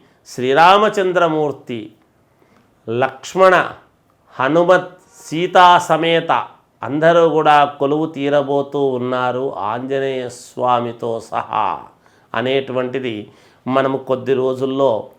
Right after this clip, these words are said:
ఈ ఆనందాన్ని పొందబోతూ ఉన్నాము. ఎప్పుడో పుస్తకాల్లో చదువుకున్నాము, వాల్మీకి రామాయణంలో చదువుకున్నాము,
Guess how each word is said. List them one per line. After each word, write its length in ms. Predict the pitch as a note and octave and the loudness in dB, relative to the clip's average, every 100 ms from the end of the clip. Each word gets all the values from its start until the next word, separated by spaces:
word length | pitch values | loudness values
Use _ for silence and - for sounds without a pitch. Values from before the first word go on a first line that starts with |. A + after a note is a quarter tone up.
| _ _ - | _ _ -10
ఈ 120 | B2 C3 G#2+ | -4 -2 0
ఆనందాన్ని 560 | A#2+ D3 C3+ C3+ B2+ C3 - | -2 -4 -2 -4 -4 -8 -8
పొందబోతూ 600 | A2 C3 C3+ C3+ - A#2+ A2+ G#2+ | -6 -4 -2 -2 -4 -6 -6 -8
ఉన్నాము. 360 | A2 G2+ G2+ D3+ _ _ _ _ _ _ B2 | -8 -10 -12 -16 _ _ _ _ _ _ -6
ఎప్పుడో 460 | A#2+ A#2+ D3+ D#3 E3+ E3+ | -6 -4 0 2 2 0
పుస్తకాల్లో 760 | C3 - D3+ D#3+ D#3+ D#3 D#3 D#3+ D#3 | -6 -2 2 4 4 4 0 0 0
చదువుకున్నాము, 800 | C3+ D3 D3 D3 C#3 C3+ B2+ C3 C#3+ - - | -2 -2 -4 -4 -2 0 0 -4 -8 -14 -4
వాల్మీకి 500 | B2 C#3 D#3 D#3+ D#3+ | 0 2 0 -2 -2
రామాయణంలో 680 | C3 B2+ C#3+ D3+ D3 C#3+ D3 C#3+ | -2 0 0 0 -2 -2 -2 -2
చదువుకున్నాము, 760 | C3+ C#3 C3+ C#3+ C3 A#2+ A#2+ | -2 -2 -4 -6 -2 -2 -2